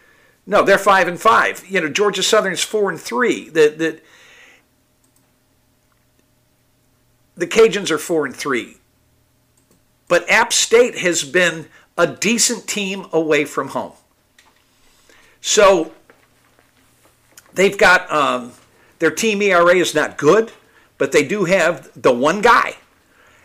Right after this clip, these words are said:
And they got one guy at the back of the bullpen who's, who's, uh, you know, in my opinion, more than serviceable. So you gotta match 'em on Friday. If you do that,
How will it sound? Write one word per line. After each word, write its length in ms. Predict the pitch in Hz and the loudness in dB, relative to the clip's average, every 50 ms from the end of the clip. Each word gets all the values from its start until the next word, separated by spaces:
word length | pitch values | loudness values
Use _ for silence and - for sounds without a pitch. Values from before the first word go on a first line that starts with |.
| _ - | _ -4
And 120 | 202 240 | 0 0
they 60 | 254 | 4
got 180 | 226 226 214 208 | 6 6 4 6
one 160 | 226 220 202 | 4 0 2
guy 180 | 175 202 202 196 | 4 4 4 4
at 80 | 196 | 4
the 80 | 196 151 | 2 -2
back 240 | 131 175 170 165 - | 0 0 0 0 -2
of 60 | 156 | -4
the 80 | 143 | -6
bullpen 400 | 131 190 202 240 - - 170 147 | -4 0 0 0 0 0 -4 -4
who's, 220 | 139 135 123 - - | -2 -4 -6 -6 -8
who's, 360 | 151 147 170 147 123 - - - _ - - - - - 165 | -8 -10 -10 -10 -10 -10 -12 -16 _ -16 -14 -14 -12 -10 -12
uh, 80 | 147 156 - | -12 -12 -8
you 100 | - 220 | -6 -2
know, 140 | 180 131 127 | 0 2 0
in 80 | 135 131 | 0 0
my 140 | 139 170 | 0 -2
opinion, 340 | 208 - - 156 139 123 113 | -2 -2 -4 -6 -4 -4 -8
more 180 | 123 127 135 135 | -6 -6 -6 -6
than 120 | 117 110 | -6 -6
serviceable. 600 | - - 220 240 240 175 107 - - - 76 - _ _ _ _ _ _ _ _ _ _ _ _ _ _ _ _ _ _ _ _ _ _ _ _ | -6 -2 -2 -2 -2 -2 -6 -10 -10 -12 -20 -20 _ _ _ _ _ _ _ _ _ _ _ _ _ _ _ _ _ _ _ _ _ _ _ _
So 200 | - - - 190 | -8 -2 2 2
you 200 | 170 165 202 254 | 2 2 2 2
gotta 220 | 254 254 208 196 175 | 4 4 4 4 2
match 320 | 165 180 175 170 - - | 2 2 0 0 2 0
'em 100 | 170 147 | -2 0
on 120 | 131 127 | -2 -4
Friday. 480 | 123 - - 123 98 95 90 - - - _ _ _ _ _ _ _ _ _ _ _ _ _ _ _ _ _ _ _ _ _ _ | -4 -2 0 0 0 0 -2 -6 -10 -12 _ _ _ _ _ _ _ _ _ _ _ _ _ _ _ _ _ _ _ _ _ _
If 180 | - 160 160 160 | -2 -2 -2 0
you 120 | 170 170 | -2 -8
do 280 | 147 120 143 220 262 247 | -6 -2 0 2 2 4
that, 400 | 185 180 143 139 139 123 - - | 4 4 2 4 0 -2 -4 -8